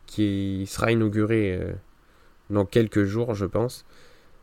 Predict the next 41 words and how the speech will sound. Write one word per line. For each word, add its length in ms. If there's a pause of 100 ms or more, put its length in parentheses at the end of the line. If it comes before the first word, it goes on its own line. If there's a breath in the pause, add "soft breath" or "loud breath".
(120)
Euh, 180
c'est 160
le 60
nouvel 280
espace 380
qui 100
est 20
encore 260
en 100
cours 180
d'aménagement, 720
euh, 140 (420)
à 60
la 80
Boissière 340
du 140
Doré 500
et 100
qui 160
sera 200
entièrement 460
dédié 420
sur 220
près 180
de 140
trois 260
hectares, 420 (380)
juste 420
aux 80
tigres 300
de 100
Sumatra. 500 (1900 loud breath)
L'arrivée 380
de 60
Surya, 420
elle 100
se 140
fait 220
évidemment 400
dans 100
le 80